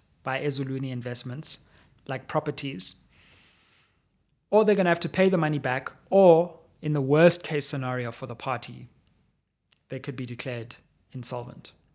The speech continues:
I think that there is enough power and money around the A N C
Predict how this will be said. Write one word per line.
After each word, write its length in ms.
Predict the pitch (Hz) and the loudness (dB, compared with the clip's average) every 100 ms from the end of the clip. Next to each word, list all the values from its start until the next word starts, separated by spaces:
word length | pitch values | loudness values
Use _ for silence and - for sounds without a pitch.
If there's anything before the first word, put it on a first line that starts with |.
| _ _ _ _ _ _ _ _ _ _ _ _ _ _ _ _ _ - | _ _ _ _ _ _ _ _ _ _ _ _ _ _ _ _ _ 4
I 180 | 185 220 | 6 6
think 380 | 220 208 196 | 4 2 2
that 400 | 175 160 156 - 160 | 2 2 2 -2 0
there 160 | 160 | 2
is 120 | 156 | 4
enough 360 | 151 151 170 - | 2 0 -2 -2
power 520 | - 165 160 156 147 151 | 0 4 4 4 2 -2
and 180 | 135 | -8
money 400 | 131 139 139 131 135 | -6 -4 -4 -6 -10
around 320 | 131 135 131 | -10 -8 -8
the 120 | 135 | -10
A 40 | |
N 220 | 127 127 127 | -10 -10 -6
C 420 | - 131 135 | -6 -6 -10